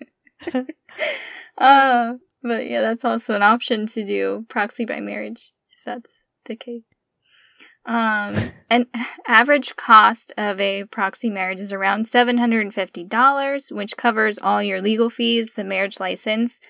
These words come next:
Speaker 1: court fees, proxy fees, 'cause those people gotta get paid for standing there, you know, administrative
Speaker 2: <sighs>
Speaker 1: fees, and postage so you can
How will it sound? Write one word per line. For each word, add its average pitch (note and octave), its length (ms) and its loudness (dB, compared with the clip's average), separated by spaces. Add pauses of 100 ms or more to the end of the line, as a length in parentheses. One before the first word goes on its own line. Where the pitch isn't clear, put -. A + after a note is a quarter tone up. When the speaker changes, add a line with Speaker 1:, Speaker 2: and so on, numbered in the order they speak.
(340)
Speaker 1:
court C4+ 260 2
fees, B3 520 -2 (120)
proxy A3 440 2
fees, A3 320 -2
'cause F#3+ 200 -12
those F3+ 200 -8
people G#3 260 -6
gotta F#3 160 -8
get F#3 220 -10
paid A#3 240 -4
for G3+ 80 -18
standing B3 400 -8
there, - 160 -14
you F#2+ 120 -16
know, G#3+ 200 -6 (240)
administrative A3+ 720 0
Speaker 2:
<sighs> - 20 -20
Speaker 1:
fees, B3 540 -4 (100)
and A3+ 540 2
postage G#3 640 -4
so - 240 -6
you F#3+ 180 -6
can F#3 380 -10